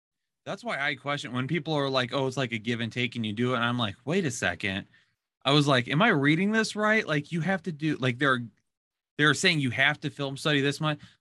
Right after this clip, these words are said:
Like, if you're a top tier quarterback, doing film study shouldn't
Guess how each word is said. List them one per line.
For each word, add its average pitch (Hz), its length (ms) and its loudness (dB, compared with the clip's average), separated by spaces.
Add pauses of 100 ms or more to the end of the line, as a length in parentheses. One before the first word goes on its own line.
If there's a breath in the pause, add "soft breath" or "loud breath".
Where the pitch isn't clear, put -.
(100)
Like, 147 360 6
if 147 240 2
you're 170 840 2 (400)
a 117 100 -4
top 170 480 0
tier 147 320 -2
quarterback, 107 1000 -2 (680)
doing 220 300 4
film 214 340 0
study 113 340 -4
shouldn't 156 420 -2